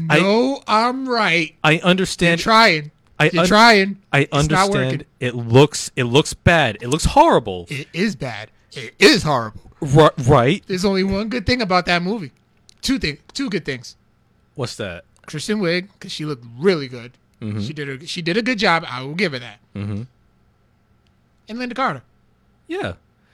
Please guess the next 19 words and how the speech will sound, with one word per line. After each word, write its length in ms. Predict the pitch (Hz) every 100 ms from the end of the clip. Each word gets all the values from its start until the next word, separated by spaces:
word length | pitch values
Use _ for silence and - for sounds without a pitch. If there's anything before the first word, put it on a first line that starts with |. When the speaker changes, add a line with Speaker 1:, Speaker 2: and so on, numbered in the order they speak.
| _ _ _ _ _ _ _
Speaker 1:
See, 160 | 294 220
Pedro 320 | 220 269 226
Pascal, 500 | 185 160 - 151 135
but 160 | 131 135
that 140 | 214
boy 160 | 208 156
good 220 | 147 127
anyway. 340 | 120 110 101
So. 180 | 107 - 110 _
Speaker 2:
Oh, 100 | 269
yeah, 60 | 143
absolutely. 640 | 113 - 104 110 85 78 _ _
Speaker 1:
But 120 | 156 123 127 147
other 240 | 175 180
than 80 | 180
that, 180 | 190 180
I'm 80 | 196
just 160 | 185
like, 260 | 170 151